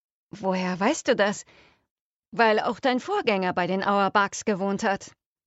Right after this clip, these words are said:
Reizende Leute.« Maureen suchte in seinem Gesicht, ob er es ernst meinte. »Finde ich auch.«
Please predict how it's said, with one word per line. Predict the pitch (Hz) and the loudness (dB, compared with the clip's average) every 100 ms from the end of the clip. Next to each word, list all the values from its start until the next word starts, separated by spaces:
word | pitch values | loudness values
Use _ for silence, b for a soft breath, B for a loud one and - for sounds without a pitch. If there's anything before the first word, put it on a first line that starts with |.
| _ 233 | _ 2
Reizende | 277 226 214 196 185 | 2 2 -2 -2 -2
Leute.« | 175 156 - - - _ _ _ _ _ _ _ _ - | -4 -8 -16 -20 -20 _ _ _ _ _ _ _ _ 0
Maureen | 254 254 269 285 | 2 2 0 -2
suchte | 294 285 - | -4 -4 -2
in | 262 | 0
seinem | 254 247 233 | 2 2 2
Gesicht, | 233 240 254 - | 2 0 -4 0
ob | 226 - | 0 0
er | 202 | -2
es | 156 - | -2 0
ernst | - 262 277 - | 2 2 2 -2
meinte. | 170 113 - - - _ b b b b b _ _ _ _ _ _ _ | -6 -8 -10 -14 -14 _ b b b b b _ _ _ _ _ _ _
»Finde | - 392 330 285 | -2 2 4 4
ich | 220 - | 2 0
auch.« | 202 190 | -2 -4